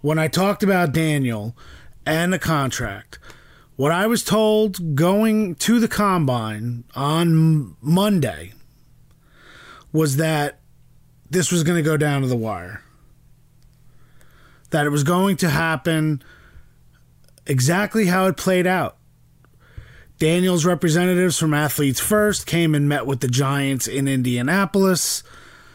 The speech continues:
There were in-person negotiations. They were in constant contact on the phone. That doesn't necessarily mean just Joe Schoen and members of Athletes First. That was also Kevin Abrams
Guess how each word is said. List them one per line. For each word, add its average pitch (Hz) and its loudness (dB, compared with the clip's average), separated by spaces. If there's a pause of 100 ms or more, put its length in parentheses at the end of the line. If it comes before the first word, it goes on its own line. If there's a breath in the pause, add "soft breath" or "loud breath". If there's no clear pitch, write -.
(260 loud breath)
There 131 0
were 117 -4 (140)
in-person 202 0
negotiations. 165 2
They 127 0
were 117 -6
in 113 -8
constant 185 -2
contact 170 -2
on 143 0
the 123 -2
phone. 175 2 (420 loud breath)
That 151 -2
doesn't 175 0
necessarily 170 0
mean 160 0
just 165 -2 (600)
Joe 151 0
Schoen 202 0 (340 loud breath)
and 170 0
members 165 2
of 156 2
Athletes 156 0
First. 147 0 (320 loud breath)
That 139 0
was 139 0
also 139 0
Kevin 135 -2
Abrams 175 2